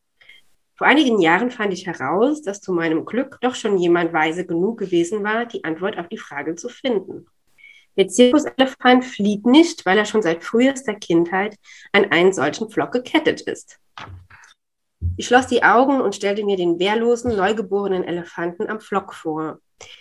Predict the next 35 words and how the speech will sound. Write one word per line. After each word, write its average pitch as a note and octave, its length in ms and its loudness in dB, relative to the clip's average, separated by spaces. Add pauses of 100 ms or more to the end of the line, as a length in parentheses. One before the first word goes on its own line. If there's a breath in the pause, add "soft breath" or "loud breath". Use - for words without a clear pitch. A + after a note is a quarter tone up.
(140 loud breath)
Ich - 80 -18
war G#3 100 6
mir A3+ 140 8
sicher, B3+ 320 4
dass F3+ 180 -2
er E3+ 60 2
in E3+ 120 2
diesem A3 220 0
Moment F3+ 320 2
schubst, - 540 -4
zieht C4 380 0
und F3+ 160 -4
schwitzt - 440 0
und G3 160 -2
sich - 200 -2
zu - 100 -20
befreien A3+ 520 2
sucht. G#2+ 440 -8 (560 soft breath)
Und E3+ 140 0
trotz - 260 4
aller A3 260 0
Anstrengungen F#3 680 -2
gelingt A3+ 320 2
es F3+ 140 -4
ihm D#3+ 180 0
nicht, D#3+ 360 -4
weil F3 100 -4
dieser F3+ 220 -4
Pflock F#3 440 -8
zu - 120 -14
fest - 320 -8
in G3+ 80 -8
der A3+ 140 -6
Erde A3+ 260 -2
steckt. - 420 -20